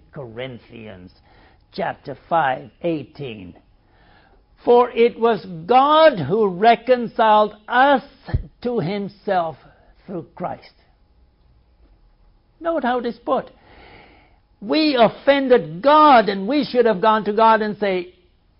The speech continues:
"Father, we are sorry. We sinned against you.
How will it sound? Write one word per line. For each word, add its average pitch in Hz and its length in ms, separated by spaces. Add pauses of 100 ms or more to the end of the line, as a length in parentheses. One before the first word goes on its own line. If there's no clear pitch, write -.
(440)
"Father, 180 460 (320)
we 170 160
are 165 60 (120)
sorry. 180 440 (300)
We 190 120 (160)
sinned 214 320
against 98 540
you. 87 240